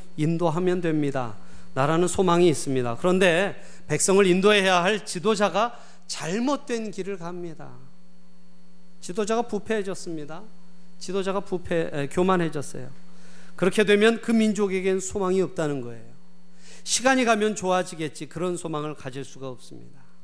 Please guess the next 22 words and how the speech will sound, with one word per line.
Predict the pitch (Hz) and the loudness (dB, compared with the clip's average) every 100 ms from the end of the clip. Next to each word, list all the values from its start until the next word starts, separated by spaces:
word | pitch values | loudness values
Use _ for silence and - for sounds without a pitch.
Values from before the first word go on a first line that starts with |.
| - - - | -12 -12 -12
그때 | - 143 175 | -10 -6 -4
하나님께서는 | 156 170 165 156 127 156 | -2 -2 -2 -4 -4 -4
부득불 | 156 156 165 - 180 214 233 - - - - | -4 -6 -8 -6 -8 -8 -10 -10 -10 -10 -8
때리실 | 247 247 - | -6 -6 -6
수밖에 | 190 180 147 165 | -6 -6 -6 -6
없다는 | 147 147 135 123 | -8 -6 -6 -8
거예요. | 123 120 - - - | -10 -10 -10 -10 -8
징계할 | - 165 180 185 185 160 147 | -2 2 4 6 6 4 0
수밖에 | - 135 127 - 156 185 - - | -2 -4 -4 -4 -6 -6 -8 -6
없다는 | - 131 139 135 | -6 -4 -2 -4
것입니다. | 131 - 127 | -4 -6 -6
그것이 | - 202 - | -2 0 0
바로 | 180 160 180 - - - | -2 -2 -4 -6 -8 -6
전쟁으로 | - 135 175 180 190 165 147 185 | -4 -4 0 4 4 4 0 0
나타나기도 | 165 135 170 160 147 143 | -2 -2 -2 -2 -2 -2
한다는 | 143 160 147 | -2 -2 -4
것입니다. | 139 - 127 117 120 - - - - - - | -4 -4 -6 -6 -6 -6 -6 -6 -6 -6 4
여러분, | 202 226 | 6 6
그래서 | 214 220 214 | 4 4 2
보세요. | 170 175 160 143 - - - - - | 2 0 0 -2 -6 -8 -8 -8 0
이스라엘의 | 220 254 254 233 226 214 208 | 4 6 6 6 4 0 -4
지도자, | 208 196 202 180 220 | -6 -8 -6 -4 -6